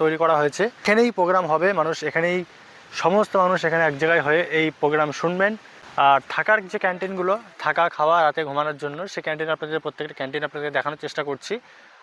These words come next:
আর প্রোগ্রামটা mainly এই জায়গাটাই হবে। প্যান্ডেলটা শুধু এতটুকুই নয়, সাইডে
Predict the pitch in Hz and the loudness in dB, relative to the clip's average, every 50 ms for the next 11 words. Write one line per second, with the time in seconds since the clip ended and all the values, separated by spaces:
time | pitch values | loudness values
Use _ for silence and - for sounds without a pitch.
0 | - - 131 123 - - 185 202 214 226 233 220 214 220 214 196 190 196 196 214 | -6 -2 -2 0 0 2 2 2 4 4 2 2 2 0 0 0 -2 -2 -2 -4
1 | 240 240 - - - 175 170 175 165 165 156 156 139 123 107 104 101 - _ - | -4 -6 -8 -4 -2 0 2 2 2 2 2 2 0 0 -4 -8 -12 -16 _ -20
2 | - - - - 160 156 165 165 165 165 185 180 - 180 175 185 156 135 131 151 | -20 -14 0 4 4 4 6 4 2 2 0 0 0 0 2 2 2 2 0 -2
3 | 160 156 170 170 160 147 147 180 190 180 - - - 135 135 131 151 | -2 -2 -2 -2 0 0 0 -2 -4 -8 -6 -2 0 0 0 2 0